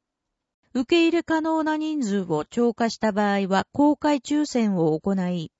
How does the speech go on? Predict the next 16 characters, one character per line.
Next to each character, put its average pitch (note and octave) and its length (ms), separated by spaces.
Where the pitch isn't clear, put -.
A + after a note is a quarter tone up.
当 E4 240
選 E4+ 240
者 A#3+ 160
と A3 100
補 G3+ 160
欠 C#4+ 180
者 - 240
の F#3 120
順 C4 340
位 A3 80
を D#3+ 140
決 F3 280
定 F3+ 220
し - 160
ま F3 160
す。 - 180